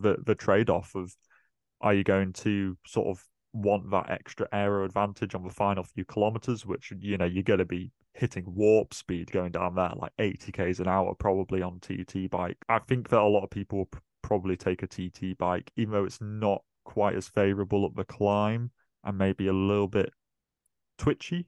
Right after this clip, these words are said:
on the descent. I think that people will probably favor that and just sort of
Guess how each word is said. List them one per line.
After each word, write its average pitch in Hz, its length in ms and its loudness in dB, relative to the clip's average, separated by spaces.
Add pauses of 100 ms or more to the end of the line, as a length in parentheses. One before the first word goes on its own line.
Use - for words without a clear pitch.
(120)
on 143 100 -4
the 147 80 -2
descent. - 680 -6 (300)
I 113 60 2
think 107 340 -4
that 104 220 0
people 101 340 -4
will 95 160 -4
probably 92 380 -2
favor 92 400 -2
that - 180 -2
and 92 120 -12
just - 220 -12
sort - 220 -6
of 92 160 -10